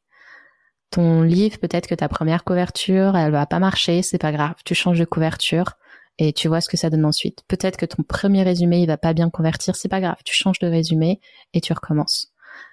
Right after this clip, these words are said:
Et peut-être que ton premier livre, même si t'avais mis tous ces espoirs dedans, il va pas marcher, c'est pas grave, tire les leçons et recommence.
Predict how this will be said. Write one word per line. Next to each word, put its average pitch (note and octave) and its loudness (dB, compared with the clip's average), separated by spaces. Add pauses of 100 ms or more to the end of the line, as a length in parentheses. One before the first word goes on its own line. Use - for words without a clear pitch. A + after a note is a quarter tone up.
(100)
Et E3 4
peut-être F3 -2
que - -16
ton D#3+ -2
premier D#3 2
livre, F#3 2
même D#3 0
si - -8
t'avais E3 2
mis D#3 2
tous - -4
ces F3 -2
espoirs E3 -2
dedans, E3 0
il F#3+ 4
va D#3+ 0
pas E3+ -2
marcher, F#3+ 0 (360)
c'est - -10
pas F3 -2
grave, G3+ 0 (120)
tire G#3+ -2
les F3+ 4
leçons F#3 0 (640)
et D#3+ 0
recommence. - -2